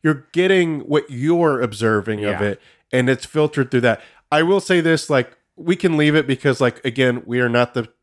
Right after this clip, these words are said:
Speaker 1: the people to have this conversation,
Speaker 2: No.
Speaker 1: but from the outset, from what we know and what we've experienced, it's like, it does, for me, it feels like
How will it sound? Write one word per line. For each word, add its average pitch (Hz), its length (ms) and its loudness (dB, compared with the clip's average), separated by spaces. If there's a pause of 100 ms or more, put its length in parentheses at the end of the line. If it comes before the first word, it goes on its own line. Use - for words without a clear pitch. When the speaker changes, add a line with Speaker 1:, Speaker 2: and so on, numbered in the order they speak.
(100)
Speaker 1:
the 117 240 -2
people 123 380 -6
to 113 120 -8
have 117 240 0
this 135 160 -4
conversation, 147 760 -4
Speaker 2:
No. 147 40 -12 (320)
Speaker 1:
but 151 180 -2
from 143 140 -2
the 139 120 2
outset, 131 560 -2
from 113 220 -8
what 113 160 -6
we 131 180 -2
know 101 480 -4 (460)
and 123 140 2
what 131 120 2
we've 127 180 0
experienced, 117 680 0
it's 113 200 -10
like, 101 320 -2
it 135 200 -4
does, 143 280 0
for 139 220 -2
me, 147 260 2
it 117 140 -2
feels 120 300 2
like 107 280 0